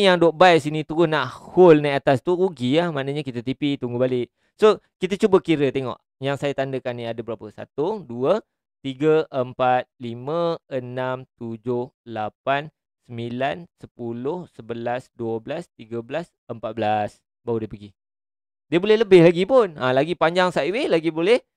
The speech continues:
dia pergi. Ada yang, yang tiga kali je dia sideway tu terus break. Ada.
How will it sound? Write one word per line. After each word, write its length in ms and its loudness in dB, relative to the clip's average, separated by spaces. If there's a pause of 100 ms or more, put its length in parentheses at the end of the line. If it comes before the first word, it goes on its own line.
(200)
dia 80 2
pergi. 320 -2
Ada 240 2
yang, 320 4
yang 80 -10
tiga 160 4
kali 240 6
je 160 2
dia 80 4
sideway 320 -2
tu 160 -18
terus 240 -2 (160)
break. 320 -2
Ada. 480 4